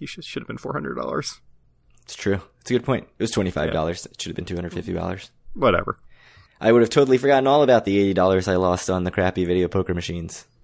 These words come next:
Speaker 1: You probably wouldn't have. I know how you work.
Speaker 2: That's true. So speaking of Caesars Entertainment casinos, which Horseshoe is one, Caesars Entertainment has named a new regional president for Atlantic City Casinos,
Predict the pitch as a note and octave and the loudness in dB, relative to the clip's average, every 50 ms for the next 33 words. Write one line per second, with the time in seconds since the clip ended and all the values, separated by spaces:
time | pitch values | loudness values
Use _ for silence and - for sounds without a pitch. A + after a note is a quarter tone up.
0 | - - D3+ - B2 G2+ E2+ D#2+ D#2+ E2+ E2+ F2+ G#2 G#2 A2 A2 - - - _ | -12 -10 0 2 4 4 4 2 0 -4 -6 -8 -8 -8 -10 -10 -14 -20 -20 _
1 | _ _ _ _ - C3 A#2+ A2+ G2+ G2 A2+ G2+ A#2 C3 C3+ C#3+ D#3 - - - | _ _ _ _ -4 0 2 4 4 4 4 4 2 2 2 0 0 0 0 -6
2 | - - - - - - - F2 - - - - D#2+ E2+ F#2 - - - A#2 A2+ | -8 -10 -10 -10 -12 -14 -14 -12 -12 -12 -10 -10 -10 -10 -10 -12 -6 -4 -2 -2
3 | - - A#3 A#3+ A#3 A3 G3+ F3+ D#3+ C#3+ A#2+ G#2+ G2+ F#2+ F2+ - - _ _ _ | 0 0 0 0 2 2 2 4 4 4 4 4 2 2 -2 -8 -14 _ _ _
4 | _ - - - C#3+ C#3 B2 B2 A#2 A2+ A#2 G#2+ G2+ G2 A#2+ G#2+ G2 F#2 E2 - | _ -10 -4 0 0 2 2 2 2 2 2 0 0 0 -2 -2 -2 -4 -6 -6
5 | F#2+ - - G2+ F#2+ F2+ D#2+ D#2 D#2 - - - - _ _ _ - F#2 - - | -6 -6 -4 -2 -2 -2 -2 -2 -4 -6 -8 -14 -16 _ _ _ -8 -8 -4 -2
6 | F#2 F2 - - - E2+ E2 E2+ D#2+ - - D#2+ D#2 C#2 E2 - _ _ _ _ | -2 -2 -2 -4 -6 -4 -4 -4 -4 -4 -6 -6 -6 -6 -10 -14 _ _ _ _
7 | _ _ - - C3 B2+ A#2+ A2+ A#2+ A2+ G#2+ G#2 - A#2+ A2+ A2 G2+ - - G2+ | _ _ -4 0 2 2 4 4 4 2 2 2 -2 -2 0 0 0 0 0 -2
8 | G2+ F#2+ F#2 G2+ G2+ G2+ G2 F2+ C#2+ D#2+ G2 G2+ G2+ G#2 G#2 A2+ A#2 A2 G2+ G2 | -2 -2 0 0 0 0 0 0 0 -2 -2 -2 0 0 0 2 2 2 2 2
9 | G2+ G2+ G2+ - G#2 G2 G2 - G#2 G2 F#2+ G#2+ G2+ G2 F2 C2+ - - G#2+ F#2+ | 2 0 -2 -2 -4 -4 -2 0 0 0 0 0 0 -2 -2 -4 -4 -2 -2 0
10 | F#2 G2 G2 F#2+ F#2+ - - F#2+ F#2+ F2+ G2+ F2+ - G#2+ G2+ F#2 F2 E2+ E2 D#2+ | 0 0 -2 -2 -2 -4 -4 -4 -2 -2 -4 -6 -4 -4 -4 -2 -2 -2 -4 -4
11 | - - | -6 -8